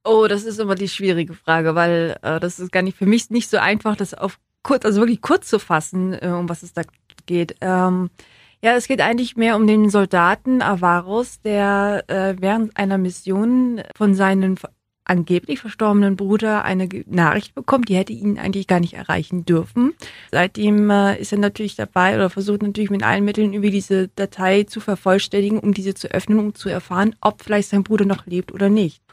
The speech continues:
Und die ganze Story spielt einfach in so einer relativ, äh, düsteren Zukunft, wo eine künstliche Intelligenz, äh, namens Kim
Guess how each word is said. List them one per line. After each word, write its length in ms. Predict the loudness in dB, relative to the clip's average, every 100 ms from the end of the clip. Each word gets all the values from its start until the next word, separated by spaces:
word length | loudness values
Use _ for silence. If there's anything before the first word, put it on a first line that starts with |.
| _
Und 200 | 2 2
die 100 | 4
ganze 260 | 2 2 0
Story 400 | 2 2 2 -2 -10 -14
spielt 320 | -4 -2 0
einfach 280 | 0 0 2
in 200 | 2 2
so 100 | 0
einer 260 | 0 -2 -4
relativ, 640 | -2 -2 -2 -6 -14 -16 -14
äh, 260 | -8 -6
düsteren 420 | -4 -4 -4 -6
Zukunft, 680 | -4 -4 -2 0 0 -2 -8 -8
wo 140 | -2 2
eine 240 | 4 4
künstliche 480 | 2 0 -2 -8 -6
Intelligenz, 800 | -4 -2 0 2 2 0 -4 -4
äh, 140 | -2 2
namens 400 | 2 0 -4 -8
Kim 560 | -4 2 4 2 0